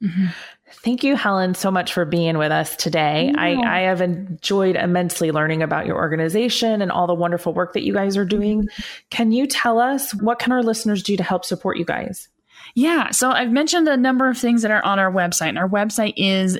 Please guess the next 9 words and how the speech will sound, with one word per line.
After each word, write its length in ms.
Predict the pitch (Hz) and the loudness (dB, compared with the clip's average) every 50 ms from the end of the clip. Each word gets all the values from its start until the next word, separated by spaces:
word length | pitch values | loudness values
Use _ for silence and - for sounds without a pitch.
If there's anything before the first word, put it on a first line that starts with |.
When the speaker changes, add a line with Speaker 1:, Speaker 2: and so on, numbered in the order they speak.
| - 196 | -2 -2
Speaker 1:
w 280 | 202 196 196 202 202 | 0 2 2 2 2
w 320 | 190 190 185 185 185 185 185 | 2 2 2 2 2 0 2
w 360 | 175 185 180 180 185 185 185 | 2 0 0 2 2 0 2
dot 320 | 175 185 175 175 - - | 0 0 -2 -2 -4 -4
truckers 580 | - - - 214 208 - - 233 233 240 233 226 - | -4 -2 -2 -2 -2 -2 -2 0 0 0 0 -2 -2
against 600 | - 196 - - 185 185 190 190 - - - - | -4 -4 -2 -2 0 0 0 0 -2 -4 -6 -6
trafficking 720 | - - - 180 170 175 175 - 202 - - 208 202 202 | -8 -6 -4 -4 -4 -4 -6 -6 -6 -4 0 0 2 2
dot 220 | 202 190 170 - - | 2 0 -2 -4 -4
org. 420 | - 180 180 185 262 339 381 - | -2 -2 0 0 0 0 -2 -6